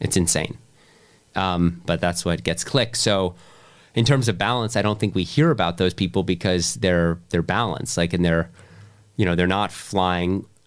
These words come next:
all over the place all the time. They're, you know, not working all the time. They're not maximizing the size of their business,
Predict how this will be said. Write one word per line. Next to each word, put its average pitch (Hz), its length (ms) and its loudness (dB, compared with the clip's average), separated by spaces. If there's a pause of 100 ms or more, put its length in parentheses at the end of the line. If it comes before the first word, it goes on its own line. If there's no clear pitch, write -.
all 95 220 2
over 90 180 0
the 85 80 -2
place 87 440 0
all 87 200 2
the 90 100 0
time. 85 640 0
They're, 82 480 0
you 95 100 -2
know, 85 120 2
not 92 360 2
working 92 300 0
all 80 120 0
the 82 100 -4
time. 85 300 -2
They're 92 120 2
not 95 220 -2
maximizing 92 960 0
the 85 80 -2
size 90 340 -2
of 87 60 -2
their 80 120 2
business, - 800 -2